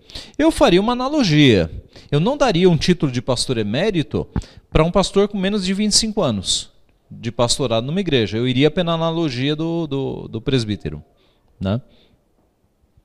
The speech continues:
Mas então, tratando de emerência, é, são esses artigos que regulam o assunto.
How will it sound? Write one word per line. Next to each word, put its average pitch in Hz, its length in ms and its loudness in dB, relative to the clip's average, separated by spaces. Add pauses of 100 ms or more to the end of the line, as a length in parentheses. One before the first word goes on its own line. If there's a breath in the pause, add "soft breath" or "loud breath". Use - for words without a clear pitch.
(600 soft breath)
Mas 120 180 4
então, 143 380 4
tratando 147 420 2
de 139 80 0
emerência, 139 560 2
é, 123 300 4
são 131 180 0
esses 131 220 0
artigos 127 500 0
que 139 100 0
regulam 113 540 2 (540 soft breath)
o 110 100 2
assunto. 90 540 -2